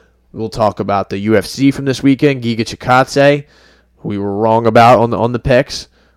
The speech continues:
Got everything else right but that. And then Jake Paul gets it done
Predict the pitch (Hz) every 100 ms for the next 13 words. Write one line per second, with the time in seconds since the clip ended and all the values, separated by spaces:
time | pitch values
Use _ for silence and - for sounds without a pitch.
0 | - 113 113 120 117 135 131 - 110 117
1 | 120 117 - 95 110 _ _ _ _ _
2 | 107 117 113 120 127 - 123 127 113 -
3 | 113 95 110 107 110